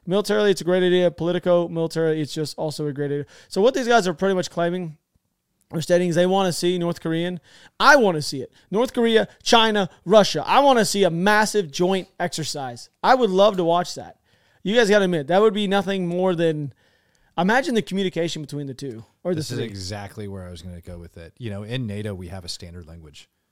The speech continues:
Speaker 1: Yeah, imagine the
Speaker 2: English.
Speaker 1: communication. That'd be funny. Oh,
Speaker 2: Right.
Speaker 1: yeah. Well, no, yeah, of course.
Speaker 2: Like,
Speaker 1: <laughs> Imagine
Speaker 2: they don't.
Speaker 1: this. Imagine this on the radio, Dad. "All right, move up." And they would, they would move up 'cause they don't know what they're even saying.
Speaker 2: No one would understand.
Speaker 1: <laughs> This would be fantastic.
Speaker 2: I would love to see
Speaker 1: I would
Speaker 2: this.
Speaker 1: love to watch all these.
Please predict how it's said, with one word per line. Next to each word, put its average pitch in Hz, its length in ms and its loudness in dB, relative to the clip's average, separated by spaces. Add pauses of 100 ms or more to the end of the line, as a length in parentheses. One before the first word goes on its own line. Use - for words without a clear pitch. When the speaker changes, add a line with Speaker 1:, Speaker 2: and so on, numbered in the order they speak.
(120)
Speaker 1:
Yeah, 160 160 -12
imagine 170 300 -6
the 147 40 -6
Speaker 2:
English. 147 240 -6
Speaker 1:
communication. 131 340 -12
That'd 165 160 -6
be 165 40 -6
funny. 135 340 -10 (240)
Oh, 160 80 -2
Speaker 2:
Right. 196 80 2
Speaker 1:
yeah. 226 80 4
Well, 196 160 2
no, 208 180 -2
yeah, 185 220 -6
of 135 100 -10
course. - 360 -16 (200)
Speaker 2:
Like, 107 200 -8 (200)
Speaker 1:
<laughs> - 20 -20 (800)
Imagine - 280 0
Speaker 2:
they 175 60 0
don't. 139 280 -2
Speaker 1:
this. - 260 -20
Imagine 254 280 4
this 240 120 2
on 240 80 0
the 208 80 4
radio, 208 240 6
Dad. 180 200 4 (240)
"All 226 100 10
right, 220 160 8
move 233 220 4
up." 196 280 6
And 185 120 0
they 196 80 6
would, 202 180 6
they 185 240 2
would 185 300 4
move 202 140 4
up 202 120 2
'cause 180 80 -12
they 185 60 0
don't 180 100 -2
know 185 80 -2
what 180 140 -2
they're 170 100 -2
even 151 140 -2
saying. 160 280 -4
Speaker 2:
No 120 120 -6
one 120 140 -6
would 113 60 -6
understand. 110 400 -4
Speaker 1:
<laughs> 98 60 -14 (720)
This 427 160 4
would 359 100 2
be 330 80 2
fantastic. 202 720 4
Speaker 2:
I 113 120 -8
would 104 140 -10
love 107 140 -8
to 92 60 -12
see - 60 -2
Speaker 1:
I 254 80 6
would 254 160 6
Speaker 2:
this. 247 80 0
Speaker 1:
love 277 300 8
to 233 80 6
watch 190 320 6
all 175 140 2
these. 156 220 -4